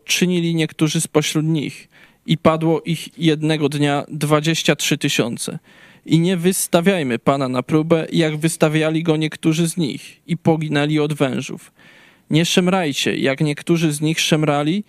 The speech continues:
i zostali wytraceni przez dokonującego zagłady. A wszystko to przydarzyło się im jako zapowiedź rzeczy przyszłych.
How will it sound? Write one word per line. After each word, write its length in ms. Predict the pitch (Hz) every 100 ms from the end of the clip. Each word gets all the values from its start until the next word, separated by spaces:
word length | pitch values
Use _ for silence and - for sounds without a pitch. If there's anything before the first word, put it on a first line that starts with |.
| _
i 100 | -
zostali 420 | 165 165 - 170 160
wytraceni 680 | 170 165 147 - 165 156 160
przez 360 | - 160 147 -
dokonującego 920 | 156 165 175 180 156 151 151 - 147 147
zagłady. 540 | 143 156 147 117 - - _ _ _ _
A 100 | 156
wszystko 460 | 147 - 180 - 175
to 200 | 156 117
przydarzyło 580 | - 156 151 151 175 180
się 220 | - 170
im 220 | 175 165 -
jako 340 | 160 151 - 143
zapowiedź 640 | 147 - 170 165 165 - -
rzeczy 340 | 151 151 -
przyszłych. 640 | 156 - 160 - - -